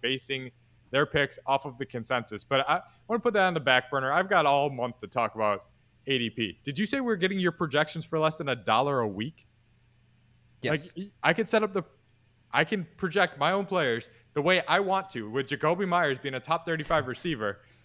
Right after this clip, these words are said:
Speaker 1: and I can do that for less than a dollar a week? Like, what, how,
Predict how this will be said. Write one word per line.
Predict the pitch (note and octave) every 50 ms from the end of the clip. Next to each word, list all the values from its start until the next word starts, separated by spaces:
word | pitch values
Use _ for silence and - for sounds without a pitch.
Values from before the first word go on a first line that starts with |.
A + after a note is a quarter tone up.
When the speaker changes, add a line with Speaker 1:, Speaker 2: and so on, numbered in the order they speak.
| _ _ _ _ _ -
Speaker 1:
and | D3+ D#3
I | D3 D#3
can | E3+ - G#3 F3+
do | E3+ F#3+ G3 F#3+
that | F3 - G3+ -
for | - - A3
less | F#3+ D#3 D#3+ F#3+ - -
than | G3 F#3+ E3+
a | D#3
dollar | C#3 A2 G#2 A#2+ B2+ D#3 F3 F3 D#3+
a | C3+ B2
week? | B2 A#2+ D3 F#3+ - -
Like, | F#3+ E3+ C#3+
what, | D#3 D3+ F3 F#3 E3 E3 D#3+ D3+ D3 D3+ D#3 - _ _ -
how, | - - - F3+ F#3+ F3+ E3+